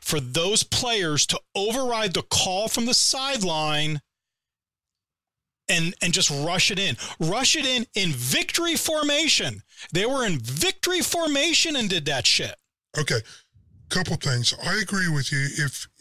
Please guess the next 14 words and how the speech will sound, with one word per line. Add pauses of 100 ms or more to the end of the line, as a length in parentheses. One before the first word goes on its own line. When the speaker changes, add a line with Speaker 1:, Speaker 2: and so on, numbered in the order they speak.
(560)
Speaker 2:
if
the
coach
told
you
not
to
do
that, (840)
you
shouldn't
have
done
it.